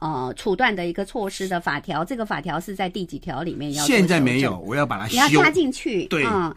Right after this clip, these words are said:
Speaker 2: 对。
Speaker 1: 那这个希望立法院能够通过。
Speaker 2: 是，
Speaker 1: 啊，
Speaker 2: 是。
Speaker 1: 这就是可以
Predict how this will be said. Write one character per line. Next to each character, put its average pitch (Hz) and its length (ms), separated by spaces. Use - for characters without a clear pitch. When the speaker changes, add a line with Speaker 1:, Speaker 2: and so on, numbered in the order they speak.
Speaker 2:
对。 262 140
Speaker 1:
那 247 280
这 294 120
个 262 80
希 - 200
望 254 260
立 247 140
法 202 160
院 190 160
能 175 100
够 190 120
通 226 220
过。 180 280
Speaker 2:
是， - 180
Speaker 1:
啊， 139 180
Speaker 2:
是。 - 200
Speaker 1:
这 330 80
就 294 120
是 285 160
可 240 220
以 190 260